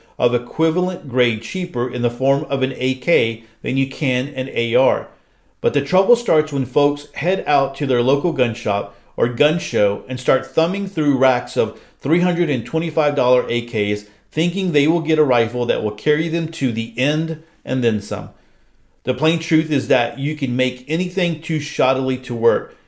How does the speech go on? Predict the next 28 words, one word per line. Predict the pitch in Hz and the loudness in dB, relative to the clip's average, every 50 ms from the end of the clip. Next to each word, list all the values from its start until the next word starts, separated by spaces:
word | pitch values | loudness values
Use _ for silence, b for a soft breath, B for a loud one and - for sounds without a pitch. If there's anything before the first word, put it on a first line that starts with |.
| b b b | b b b
even | 127 139 139 156 147 | -2 0 2 2 2
a | 135 | 2
design | 123 120 123 110 127 123 123 127 127 127 | 0 0 0 0 2 0 2 0 0 -2
as | 120 107 | -2 0
robust, | 120 120 117 104 104 127 127 143 143 - - - _ - - | 0 0 0 2 2 2 2 2 0 -4 -12 -18 _ -20 -18
simple, | - - - 147 - - 139 135 135 139 139 B B B B | -8 0 0 0 2 2 0 -2 -2 -2 -6 B B B B
and | - 120 123 - | -8 -8 -6 -2
amicable | 139 147 151 143 139 - 135 110 107 120 120 120 117 120 | 0 0 0 0 0 -2 -2 -2 -2 0 0 0 0 -2
to | - - 135 123 131 - | -4 -2 -2 -2 -2 -4
rough | - 120 127 131 131 131 | -2 2 2 2 2 0
production | - - 139 120 110 107 - - - 117 117 117 B B B B B | -6 -6 -2 0 0 -2 -2 -4 -6 -6 -6 -6 B B B B B
as | 117 113 113 | -2 0 0
an | 120 110 | 0 0
A | 110 110 104 | 0 -2 -2
K. | 104 - 147 123 98 92 - - _ _ _ _ _ _ _ _ _ _ _ - - 127 120 | -4 -2 0 0 0 -2 -6 -12 _ _ _ _ _ _ _ _ _ _ _ -18 -12 -4 0
Guns | 143 147 156 160 160 | 2 2 2 2 0
in | 170 151 | -2 -2
this | 139 127 120 | -2 -4 -4
class, | - - - 120 113 107 110 139 139 - - - _ _ _ _ _ _ - | -6 -4 0 0 2 2 0 -2 -4 -8 -14 -18 _ _ _ _ _ _ -2
as | - 127 123 | -2 -2 0
typified | - 185 180 180 160 - - 139 131 127 120 123 | 0 -2 -2 -2 -2 2 4 4 4 4 2 2
by | 123 120 117 | 2 2 2
the | 117 117 127 123 - | 0 -2 -6 -6 -6
abysmal | 127 113 135 143 147 139 135 135 131 139 135 - | -4 2 2 2 2 2 2 2 2 2 0 -2
I | - 127 127 123 120 | -2 0 0 4 4
O | 120 117 120 | 6 4 4
Incorporated | 120 120 113 107 - 139 127 - - 123 117 113 113 110 107 | 2 0 -8 -6 -2 -2 -2 -2 0 2 2 2 2 -2 -4
toasters, | - - 123 117 120 - 117 117 131 139 | -2 -2 -2 -2 -2 -4 -4 -4 -4 -6